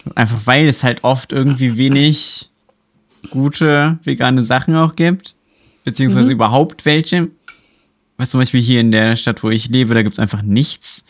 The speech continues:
Speaker 1: Da bist du froh, wenn du was Vegetarisches auf der Karte hast. Und das ist halt allein schon sehr, sehr stressig. Deswegen gehe ich halt so unglaublich selten. Also ich gehe eh schon unglaublich selten raus, aber dann auch noch, äh, zusätzlich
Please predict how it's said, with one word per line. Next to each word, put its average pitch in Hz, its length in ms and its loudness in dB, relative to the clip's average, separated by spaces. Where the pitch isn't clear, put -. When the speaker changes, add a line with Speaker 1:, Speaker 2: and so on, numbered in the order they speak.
Speaker 1:
Da 113 80 -4
bist 107 200 -2
du 117 40 -2
froh, 120 200 -4
wenn 120 120 2
du 113 80 2
was 110 180 0
Vegetarisches 117 640 0
auf 139 120 0
der 135 120 0
Karte 135 420 0
hast. 151 380 -4
Und 113 200 -2
das 107 160 -2
ist - 120 -10
halt 107 140 -2
allein 101 220 0
schon 113 160 -2
sehr, 104 100 0
sehr 113 80 -2
stressig. 120 400 -4
Deswegen 101 360 -2
gehe 101 80 0
ich 110 100 0
halt 110 140 2
so 95 140 -2
unglaublich 104 400 -2
selten. 107 540 -2
Also 107 140 -4
ich - 60 -8
gehe 160 120 2
eh 165 100 4
schon 151 160 2
unglaublich 127 320 4
selten 117 220 2
raus, 131 320 4
aber 123 160 2
dann 180 160 4
auch 160 100 6
noch, 135 300 2
äh, 123 240 2
zusätzlich 127 960 -2